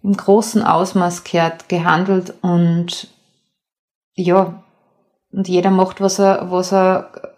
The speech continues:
kann oder ho-, hoffentlich. Und ich erzähl bei einem Podcast, äh,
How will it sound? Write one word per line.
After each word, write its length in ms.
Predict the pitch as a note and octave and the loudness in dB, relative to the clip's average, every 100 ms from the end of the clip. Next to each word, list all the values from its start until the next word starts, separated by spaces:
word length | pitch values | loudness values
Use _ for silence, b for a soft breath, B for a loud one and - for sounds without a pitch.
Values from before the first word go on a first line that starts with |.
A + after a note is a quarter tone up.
| - - _ _ _ | -18 -18 _ _ _
kann 320 | - F#3 G3+ A3+ | -2 2 4 4
oder 300 | F#3+ F#3+ - | 2 2 0
ho-, 340 | F#3 F3+ E3+ | -4 -6 -6
hoffentlich. 760 | G#3 - G#3 G#3 A3+ A3+ - - _ b b - | -6 -4 -4 0 0 0 -6 -16 _ b b -10
Und 120 | G3+ | -8
ich 520 | - G3+ G#3 G#3+ - - _ _ - - _ _ _ | 0 2 2 0 -2 -16 _ _ -20 -20 _ _ _
erzähl 680 | G#3 G#3 - G3+ G#3 A3+ A3+ - _ _ _ _ | -2 -2 0 2 4 2 -2 -12 _ _ _ _
bei 80 | G#3 | 0
einem 220 | G3+ G#3 | 2 0
Podcast, 680 | G3 G#3+ - E3+ F3 - - - | -2 -8 -2 0 0 -4 -16 -6
äh, 340 | F#3 F3+ F3 | -2 0 0